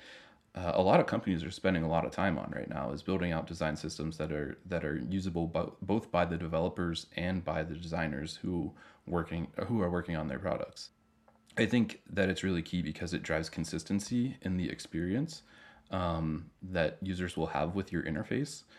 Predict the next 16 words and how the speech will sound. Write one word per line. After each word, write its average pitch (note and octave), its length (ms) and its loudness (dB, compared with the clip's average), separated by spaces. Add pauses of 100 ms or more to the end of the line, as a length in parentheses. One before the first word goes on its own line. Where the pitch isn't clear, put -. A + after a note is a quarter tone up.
(380)
Uh, F2 420 0
and F2+ 320 2
that's G2 200 2
definitely G2 360 4
something F2 340 0
that E2+ 120 0
I've E2 200 0
been D#2+ 360 0
spending E2+ 400 0
a E2 60 -2
lot E2 180 -2
of E2 100 -2
time D#2+ 320 0
on, D#2 260 -4 (220)
uh, D#2+ 380 -8 (160)
at F2 220 0